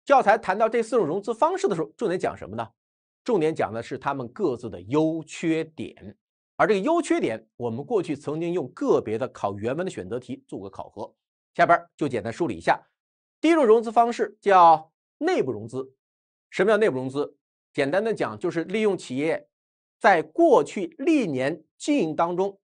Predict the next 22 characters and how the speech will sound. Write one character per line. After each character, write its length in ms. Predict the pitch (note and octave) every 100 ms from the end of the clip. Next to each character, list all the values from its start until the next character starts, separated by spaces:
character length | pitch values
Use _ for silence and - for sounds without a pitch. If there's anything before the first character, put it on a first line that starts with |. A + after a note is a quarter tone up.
| _ _ _
积 320 | - - D3 C4+
累 240 | C#4 A2
下 240 | - D#3
来 120 | A#2 G#2
的 120 | A#2
资 160 | -
金， 240 | C#3+ F3 F3+ _ _ _ -
来 200 | C3+ F#3
满 300 | E3 G#2+ G2
足 280 | B2+ C#3+ F#3+
未 140 | A#3
来 140 | B2+ C3+
发 180 | E3 D#3
展 180 | A#2+ -
所 280 | - A#2 F#2
需 140 | -
要 80 | B2
的 80 | F#2
资 180 | -
金 120 | A2+ G#2
需 140 | A2+
求， 240 | - -